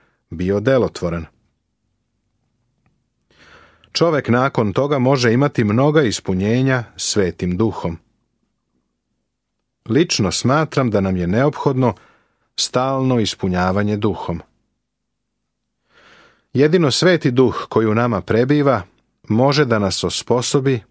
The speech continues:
da vodimo sveti život. A za bratoljublje nema potrebe da vam se piše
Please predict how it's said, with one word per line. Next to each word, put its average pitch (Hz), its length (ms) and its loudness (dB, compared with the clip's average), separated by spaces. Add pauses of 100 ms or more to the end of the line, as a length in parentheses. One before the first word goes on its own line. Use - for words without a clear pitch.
(200)
da 127 180 0
vodimo 104 580 0 (540)
sveti 92 480 -2
život. 85 480 -4 (3500)
A 127 160 0
za 120 140 -2
bratoljublje 143 760 0
nema 135 300 2
potrebe 117 500 0
da 113 140 0
vam 110 180 0
se - 160 -2
piše 104 500 -2